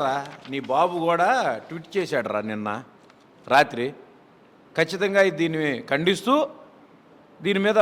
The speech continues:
పూర్తి స్థాయిలో దర్యాప్తు జరగాలని. కానీ నువ్వు మాత్రం పెట్టింది ఏంట్రా? నువ్వు రాష్ట్రం మొత్తం గంగాళ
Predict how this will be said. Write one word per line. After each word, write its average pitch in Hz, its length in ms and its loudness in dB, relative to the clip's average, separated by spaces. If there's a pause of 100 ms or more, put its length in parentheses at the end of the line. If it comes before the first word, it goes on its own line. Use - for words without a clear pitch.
పూర్తి 202 300 -4
స్థాయిలో 180 340 2 (100)
దర్యాప్తు 160 340 0 (100)
జరగాలని. 131 500 2 (160)
కానీ 160 200 2
నువ్వు 175 200 -2
మాత్రం 190 280 0
పెట్టింది 170 300 -2
ఏంట్రా? 170 220 -2 (1400)
నువ్వు 170 220 2
రాష్ట్రం 180 340 6
మొత్తం 202 240 0 (720)
గంగాళ 170 380 4